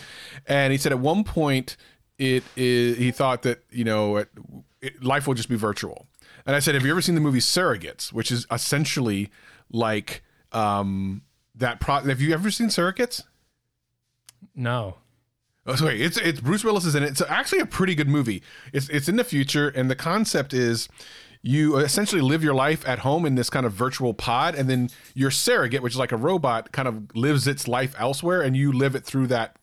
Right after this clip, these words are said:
Speaker 1: Th-, it's really an interesting movie. It's called Surrogates. Check it out. It's an older movie, um, but really interesting. Definitely give that a rent.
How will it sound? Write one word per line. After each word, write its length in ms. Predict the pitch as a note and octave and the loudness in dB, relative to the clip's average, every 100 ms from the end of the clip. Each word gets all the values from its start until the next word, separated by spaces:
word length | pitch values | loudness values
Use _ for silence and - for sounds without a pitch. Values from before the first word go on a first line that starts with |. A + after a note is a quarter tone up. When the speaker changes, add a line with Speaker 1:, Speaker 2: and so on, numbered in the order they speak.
| _ | _
Speaker 1:
Th-, 120 | C#3 C#3+ | -6 -2
it's 160 | C#3 | -2
really 460 | A2+ A#2+ E3+ G#3 C3+ | -2 0 2 2 2
an 80 | A#2+ | 0
interesting 400 | A#2 A#2 A2+ G2+ | -2 -4 -2 -2
movie. 120 | E2+ | -4
It's 80 | - | -2
called 140 | C3 | -2
Surrogates. 360 | F#3+ F3 D#3+ - | 0 0 0 -2
Check 160 | D3+ | -2
it 60 | C#3+ | 0
out. 240 | B2+ B2 - - - | 0 -2 -8 -20 -6
It's 100 | D3 | -2
an 100 | C3 | 2
older 260 | F3 F#3+ | 4 4
movie, 420 | C3+ A2 G#2+ B2+ C#3 - - - | 4 4 2 0 -4 -18 -12 -4
um, 360 | A#2 A2 G#2+ | 0 0 0
but 240 | G2+ A2+ F#2 | 0 -4 -2
really 300 | C3+ G3 C3+ | 0 2 2
interesting. 400 | C#3 A2 - D#2 | 0 -4 -8 -6
Definitely 400 | G#2+ C3 C3 G#2+ | -4 -2 -2 -2
give 140 | G#2 | -2
that 160 | G2+ F#2 | 0 -2
a 20 | |
rent. 240 | F2 D2 | -4 -6